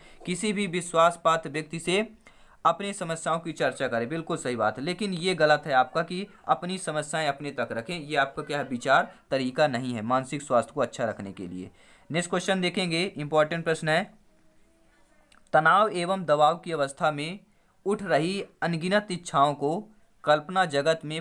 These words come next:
पूरी करके तनाव मुक्त हो जाना। यानी आजकल देखते हैं तनाव एवं दबाव की अवस्था में उठ रही जो अनगिनत इच्छाएं होती हैं, ठीक है,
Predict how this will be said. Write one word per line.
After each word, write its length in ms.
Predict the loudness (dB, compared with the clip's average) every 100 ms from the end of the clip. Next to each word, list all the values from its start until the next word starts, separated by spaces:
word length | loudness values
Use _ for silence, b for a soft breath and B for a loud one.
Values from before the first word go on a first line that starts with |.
| -8
पूरी 280 | -6 -4 -2
करके 440 | -2 -2 -4 -6 -8 b b
तनाव 300 | -2 2 2
मुक्त 260 | 0 -6 -8
हो 140 | -8 -2
जाना। 280 | 0 0 -2 B B
यानी 180 | -4 -2 2
आजकल 400 | 2 2 -6 -4
देखते 280 | -6 -6
हैं 120 | -10 -4
तनाव 460 | 0 4 4 2
एवं 300 | -2 -4 -4
दबाव 300 | -2 4 4
की 140 | 2 -2
अवस्था 380 | -4 -2 0 0
में 120 | -2
उठ 160 | -8
रही 180 | -6 -6
जो 140 | -6 -8
अनगिनत 420 | -6 -6 -8 -8
इच्छाएं 420 | -10 -12 -4 -2 0
होती 360 | -4 -6 -6
हैं, 220 | -6 -10 b b b
ठीक 160 | -6 0
है, 160 | 0